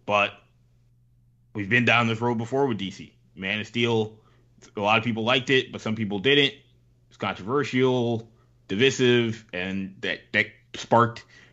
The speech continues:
division in the rest of the movies that came out <laughs> in that world. So that's, that's the,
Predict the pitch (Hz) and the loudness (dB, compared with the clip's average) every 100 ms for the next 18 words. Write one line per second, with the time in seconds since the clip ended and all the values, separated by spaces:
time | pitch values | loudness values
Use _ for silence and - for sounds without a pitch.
0 | _ _ - 110 127 123 127 120 117 113 | _ _ 0 4 4 2 0 0 -2 -2
1 | 127 123 120 110 107 101 95 92 - - | -2 -4 -4 -4 -4 -4 -6 -8 -6 -6
2 | 110 - - 101 - 92 - 147 113 87 | -6 -8 -8 -4 -4 -4 -4 -6 -6 -6
3 | 107 107 87 92 85 85 107 107 113 120 | -4 -4 -2 -6 -8 -6 0 2 0 2
4 | 131 139 143 117 | 0 0 -2 -2